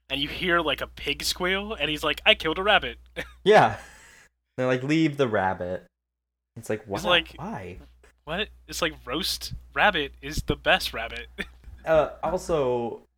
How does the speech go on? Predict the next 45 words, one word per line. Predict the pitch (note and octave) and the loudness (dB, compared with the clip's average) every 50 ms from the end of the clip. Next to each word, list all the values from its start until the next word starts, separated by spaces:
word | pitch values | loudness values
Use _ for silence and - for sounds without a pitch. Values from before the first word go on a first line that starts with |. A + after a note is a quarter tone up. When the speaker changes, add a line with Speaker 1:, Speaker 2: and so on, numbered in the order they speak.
| _ - | _ -4
Speaker 2:
I | - B2+ A#2+ | -4 -4 -2
mean, | A#2+ A#2 A2 G#2+ G#2 G#2+ A2 A#2 A2+ _ _ _ _ _ _ _ _ _ - - - _ _ _ _ _ - A#2 A2+ _ - | -2 -4 -4 -6 -6 -6 -8 -8 -10 _ _ _ _ _ _ _ _ _ -20 -20 -20 _ _ _ _ _ -18 -18 -14 _ 4
by | B2 A#2+ A#2+ B2 | 6 6 6 6
the | G#2+ G#2 | 4 2
way, | G2 G2 A2 A2+ G#2 F#2+ F2+ F2 F2 F#2+ - - _ _ _ _ - - | 0 2 4 4 4 4 2 -2 -4 -4 -6 -8 _ _ _ _ -8 -2
that | A2+ A2 A#2+ | 0 0 2
whole | A#2+ C3+ C3+ B2 | 2 2 0 0
food | - - - B2+ C3+ D3+ C3+ | -2 -4 -4 -2 -2 -2 -2
situation, | - - G2 - - G#2 G2 F#2+ F#2+ - G2+ G2 F#2 | -6 -10 -12 -10 -6 -6 -4 -4 -6 -6 -8 -6 -4
they | A#2 | -4
didn't | D3 E3+ | -2 -2
have | D#3 B2+ - | -2 -4 -2
to | B2 | -4
give | A2+ G#2+ | -4 -4
him | G2+ F#2+ | -4 -6
food | - - E3 D#3 C3 | -4 -2 -2 0 0
if | G#2 | 0
they | G#2+ G#2 | -2 0
let | G2+ G#2 G2+ | 0 0 -2
him | F#2 F2+ | -4 -6
keep | F2 - - C#3 - - | -10 -6 -6 -6 -4 -6
the | G#2+ | -6
damn | F2 F2+ E2+ E2 E2 E2+ | -6 -4 -6 -6 -8 -8
rabbit. | E2 E2 E2+ F2 F#2 - - - _ _ _ _ _ _ _ _ _ _ _ _ _ _ _ _ _ _ _ - | -8 -8 -6 -6 -6 -6 -6 -10 _ _ _ _ _ _ _ _ _ _ _ _ _ _ _ _ _ _ _ -10
Speaker 1:
That's | C3 - - - | -8 -6 -6 -6
so | C#3 B2 - | -6 -8 -10
true. | - - B2 A#2 A2+ A#2 - - | -10 -10 -10 -10 -10 -12 -14 -14
Speaker 2:
It's | A2+ - - | -14 -6 -4
like, | B2 A#2 A#2 - - | -2 -2 -2 -2 -2
"Oh, | G3+ G#3 D#3 | 0 0 2
we | B2 | 2
Speaker 1:
You | B2+ | 0
Speaker 2:
don't | D#3+ F3+ - | 0 0 -2
Speaker 1:
know. | C3 | -2
Speaker 2:
need | A#2+ A2+ | -4 -4
to | G#2+ G#2 | -4 -4
give | G#2 F#2+ F#2 | -6 -6 -6
you | G2 F#2 | -8 -10
food | - - G#2 F#2+ F#2 F2+ | -8 -6 -6 -6 -4 -4
now, | F#2 F2+ F2 F2 F2+ F2+ - | -4 -4 -4 -6 -6 -10 -8
and | - G#2 G2 G2 G2 | -8 -8 -6 -6 -6
you're | G2+ G2+ G2+ G2+ | -6 -6 -6 -6
helping | G#2 B2+ C3+ C3+ - - G#2+ F#2+ | -4 -4 -6 -6 -6 -8 -8 -8
us | F2 E2+ - - - - - | -8 -10 -10 -14 -18 -12 -10
anyway." | A2+ A#2 A2 F#2+ F2+ F#2 F#2 F#2 | -10 -8 -8 -8 -8 -8 -10 -14